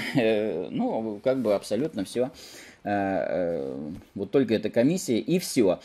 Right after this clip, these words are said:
То есть комиссия не такая маленькая. Куда она девается, эта комиссия? Смотрите, э, куда она девается. Когда мы,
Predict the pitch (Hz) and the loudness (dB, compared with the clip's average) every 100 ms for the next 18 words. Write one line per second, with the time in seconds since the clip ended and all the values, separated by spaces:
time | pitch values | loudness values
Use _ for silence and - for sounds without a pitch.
0 | - - - 123 - 160 226 233 139 123 | -18 -16 2 2 8 8 10 8 6 6
1 | 139 151 185 151 113 110 117 139 139 113 | 8 6 8 8 8 6 6 4 4 2
2 | 147 143 214 269 190 185 175 170 127 98 | 4 6 6 6 4 2 4 6 6 6
3 | - 104 98 98 120 113 98 - 82 - | 2 0 0 2 4 4 2 -2 -8 -8
4 | - - - 135 156 170 120 95 90 82 | -20 -18 0 2 4 4 2 0 -4 -2
5 | 107 110 104 135 127 110 107 127 120 98 | 0 2 2 4 6 6 4 4 6 4
6 | - - 156 180 247 277 196 110 95 | 0 4 4 10 10 10 6 4 2